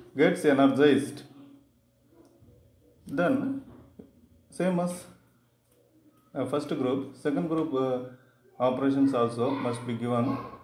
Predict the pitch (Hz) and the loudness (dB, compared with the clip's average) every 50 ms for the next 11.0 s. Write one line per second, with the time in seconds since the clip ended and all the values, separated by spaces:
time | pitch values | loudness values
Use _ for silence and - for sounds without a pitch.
0 | - - - - - - - - - - 131 117 117 117 117 117 113 117 127 127 | -18 -16 -14 -12 -12 -12 -12 -14 -14 -8 -4 -2 -2 0 0 -2 -4 -4 -4 -2
1 | 131 135 135 135 - - 127 120 139 156 160 160 151 - - 131 120 113 - - | -2 -2 -2 -4 -6 -8 -2 2 2 2 2 2 -2 -2 0 0 0 2 0 -2
2 | - 101 98 110 285 - - - - _ _ _ _ _ - - 117 113 127 139 | -4 -4 -4 -6 -8 -10 -14 -18 -20 _ _ _ _ _ -8 -4 -2 -2 -2 -2
3 | 139 - - - - - - - - 123 117 120 156 175 165 151 127 110 107 107 | -4 -6 -10 -16 -18 -18 -20 -16 -12 -8 -4 -2 -2 0 0 0 0 0 0 -2
4 | 101 98 95 92 - - - - - - 120 120 123 123 113 120 120 117 - - | -4 -4 -6 -8 -10 -14 -18 -16 -10 -8 -6 -6 -4 -6 -4 -4 -4 -4 -4 -8
5 | - - - - - _ _ - 131 131 127 117 107 104 104 113 139 143 - - | -12 -18 -20 -20 -20 _ _ -2 -2 0 0 0 -2 -2 -4 -4 -4 -6 -8 -10
6 | - - - _ _ _ _ _ _ _ _ _ _ _ _ _ _ _ _ _ | -16 -20 -20 _ _ _ _ _ _ _ _ _ _ _ _ _ _ _ _ _
7 | _ _ _ _ 139 123 123 117 113 104 - - - 95 - - - - - _ | _ _ _ _ -6 -2 0 0 0 0 -4 -8 -12 -14 -14 -16 -20 -20 -20 _
8 | _ - 117 107 117 127 135 139 139 135 - 127 120 120 117 120 - 131 151 214 | _ -8 -4 -2 -2 0 0 -2 -2 -4 -4 -6 -4 -4 -4 -6 -4 -4 -4 -4
9 | - - - - 123 117 120 123 120 107 120 135 - - - - - - - - | -6 -8 -10 -6 -4 -4 -2 -2 -2 -2 -2 -2 -2 -4 -8 -12 -16 -20 -20 -16
10 | _ 123 120 117 127 113 117 117 113 104 - - 113 110 104 107 139 135 - | _ -10 -8 -6 -4 -4 -2 -2 -4 -4 -6 -8 -6 -6 -6 -6 -6 -8 -12